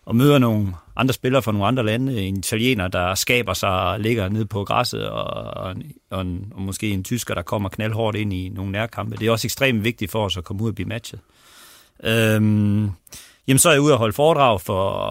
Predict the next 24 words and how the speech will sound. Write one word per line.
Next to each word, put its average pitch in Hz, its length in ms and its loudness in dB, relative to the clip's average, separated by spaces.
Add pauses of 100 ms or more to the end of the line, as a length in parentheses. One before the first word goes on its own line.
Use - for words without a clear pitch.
(320)
omkring 117 440 0
O 127 100 4
B 117 120 2
Talentudvikling. 123 540 -4
I 104 40 -4
sidste 127 300 -2
uge 120 140 0
var 101 140 2
jeg 85 560 -2 (360)
nede 104 440 -4
i 85 180 -8
Himmerland 101 380 -2 (100)
Golf 131 280 -4
Resort, 117 500 -6
øh, - 560 -8
og - 140 -12
snakker 95 300 -6
med 90 920 -8 (320)
talentudviklere 107 800 0
inden 104 180 -2
for, 82 460 -4
for, 80 320 -8
for 90 120 -12
golf. - 460 2